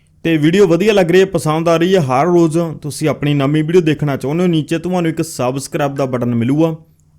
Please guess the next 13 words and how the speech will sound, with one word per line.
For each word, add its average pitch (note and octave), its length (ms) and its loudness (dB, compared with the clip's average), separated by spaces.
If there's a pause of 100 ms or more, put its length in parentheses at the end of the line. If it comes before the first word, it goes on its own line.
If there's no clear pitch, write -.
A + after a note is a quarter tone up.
ਚੈਨਲ D3+ 380 0
ਨਾਲ, D3 400 0
ਤੁਸੀਂ C#3 260 -2
ਜੁੜ B2+ 200 2
ਜਾਓ D#3 200 4
ਜੀ। D#3+ 200 -2 (540)
ਤੇ E3+ 200 2
ਸਬਸਕ੍ਰਾਈਬ D#3 720 0 (320)
ਲਾਜ਼ਮੀ C3 500 2
ਕਰ D#3 200 2
ਦਿਓ D#3 140 2
ਜਿੰਨੇ D3+ 280 0
ਤੁਸੀਂ D3 340 -4